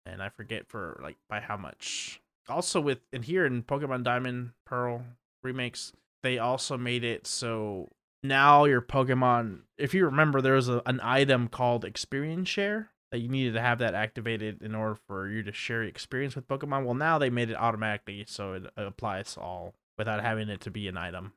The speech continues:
So makes it easier for stuff like this. All right, so since we caught Starly here in this area, we can no longer catch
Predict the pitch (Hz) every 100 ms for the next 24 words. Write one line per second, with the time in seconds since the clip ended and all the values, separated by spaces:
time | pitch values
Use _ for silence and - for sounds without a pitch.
0 | _ - 127 123 123 151 175 196 135 143
1 | 147 131 120 110 - - _ 139 139 120
2 | 113 123 - _ _ - 120 117 - 135
3 | 120 110 104 107 101 - - - - _
4 | 139 139 127 147 127 170 160 220 - 190
5 | - - 147 160 165 135 120 117 117 -
6 | 117 107 110 110 127 127 131 127 120 113
7 | - 110 - -